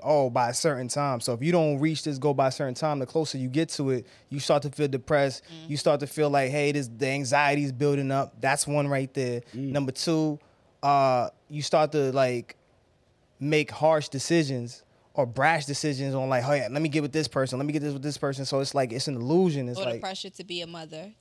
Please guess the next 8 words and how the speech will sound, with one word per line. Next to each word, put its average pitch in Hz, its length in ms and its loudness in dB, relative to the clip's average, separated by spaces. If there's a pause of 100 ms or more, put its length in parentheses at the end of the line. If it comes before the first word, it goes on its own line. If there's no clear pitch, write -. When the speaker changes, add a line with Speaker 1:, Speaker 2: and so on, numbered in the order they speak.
Speaker 2:
to - 80 -16
be 160 360 -14 (120)
a 147 80 -16
parent, 175 480 -12
like, 156 240 -12
right? 160 320 -10
Like, 143 240 -16
"Oh, 156 300 -16